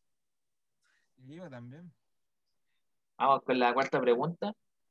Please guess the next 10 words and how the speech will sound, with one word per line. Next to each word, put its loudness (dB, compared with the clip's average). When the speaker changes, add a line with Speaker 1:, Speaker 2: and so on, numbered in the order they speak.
Speaker 2:
¿Crees 8
que 2
el 6
deportista 4
chileno -4
peca 0
de 0
preparación -2
física? -8
Speaker 1:
Uf, -14